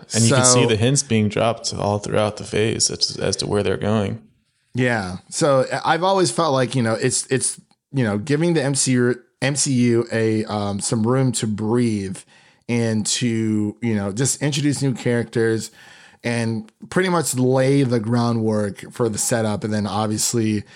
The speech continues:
Speaker 2: um, we got the Phase five, uh, announcements and then a little bit of Phase six as well, because Kevin Feige was just on a roll. And I know he's been sitting on this information for a while.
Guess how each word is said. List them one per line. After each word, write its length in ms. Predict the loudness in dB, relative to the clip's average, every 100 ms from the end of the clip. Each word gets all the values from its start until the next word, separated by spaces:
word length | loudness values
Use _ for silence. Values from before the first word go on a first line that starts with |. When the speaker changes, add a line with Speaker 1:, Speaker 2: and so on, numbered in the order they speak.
| -20 -20 -8
Speaker 2:
um, 360 | -4 -2 0
we 80 | 0
got 240 | 0 -2 -2
the 100 | -4
Phase 380 | 0 0 0
five, 680 | -2 -2 0 0 0 0 -4 -6
uh, 240 | -4 -2
announcements 800 | 0 0 0 -2 -2 -2 -2 -4
and 220 | -2 0 0
then 220 | 2 2
a 20 |
little 240 | 2 2
bit 100 | 2
of 80 | 0
Phase 320 | 0 0 0
six 480 | 0 -2 -2 -2 -4
as 220 | -4 -4
well, 260 | -2 0 0
because 420 | 0 -2 -2 -4 -12 -20 -8 -2
Kevin 260 | -2 -2
Feige 320 | -2 0 2
was 160 | 2 0
just 160 | -4 -2
on 140 | -2
a 60 | -2
roll. 400 | 0 -2 -2 -4
And 140 | -2
I 80 | 0
know 160 | 2 2
he's 120 | 2
been 140 | 0
sitting 260 | 0 0 0
on 140 | 0
this 160 | 0 -2
information 560 | -2 -2 -2 -2 -4 -6
for 140 | -4
a 80 | -2
while. 440 | -2 -2 -4 -6